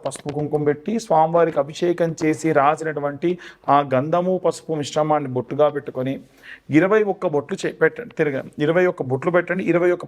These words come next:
ప్రదక్షిణాలు కూడా చేయండి. ఇలా ఐదు వారాల పాటు మీరు చేస్తే ఇరవై ఒకటి ఇంటూ ఐదు ఎంత అవుతుంది?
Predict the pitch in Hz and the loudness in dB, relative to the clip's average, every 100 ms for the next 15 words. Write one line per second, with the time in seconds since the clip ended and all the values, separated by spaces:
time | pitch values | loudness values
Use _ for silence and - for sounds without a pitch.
0 | 139 143 156 175 156 131 131 117 139 120 | 0 0 0 -2 -2 0 -2 -2 -4 -2
1 | 113 - _ _ - - - _ - 185 | -4 -8 _ _ -20 -20 -20 _ -2 4
2 | 196 202 208 156 180 185 180 170 170 175 | 6 4 2 0 -2 0 2 4 6 4
3 | 170 165 156 156 151 143 135 135 127 - | 2 2 0 0 -4 -6 -4 -4 -4 0
4 | 139 139 120 - - _ - 143 180 202 | 2 2 0 -8 -20 _ -2 2 4 4
5 | 196 196 190 196 175 165 175 - 147 165 | 4 0 -2 -2 -2 2 2 2 0 0
6 | 139 117 - 143 180 175 175 180 | -2 -2 -6 -2 2 0 0 -2